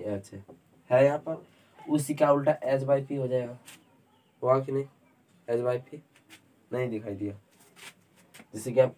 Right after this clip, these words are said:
P by H है, है? अब उस, जैसे कि तीन भाग में इसको बांट दीजिए, तीन भाग में बांट दिए,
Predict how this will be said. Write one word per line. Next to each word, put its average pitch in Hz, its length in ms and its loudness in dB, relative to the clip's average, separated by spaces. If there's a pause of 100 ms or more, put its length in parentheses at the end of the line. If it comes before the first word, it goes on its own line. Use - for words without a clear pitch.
(120)
P 131 320 -2
by 120 240 2
H 104 460 -6
है, 95 160 -10 (1040)
है? 139 240 6 (680)
अब 139 240 2
उस, 143 260 -2 (100)
जैसे 131 240 -6
कि 160 100 0
तीन 160 320 2
भाग 117 180 4
में 117 80 -2
इसको 110 220 -8
बांट 104 200 -2
दीजिए, 101 300 -10 (1500)
तीन 107 200 -4
भाग 98 160 -6
में 98 160 -8
बांट 95 180 -10 (100)
दिए, 95 180 -16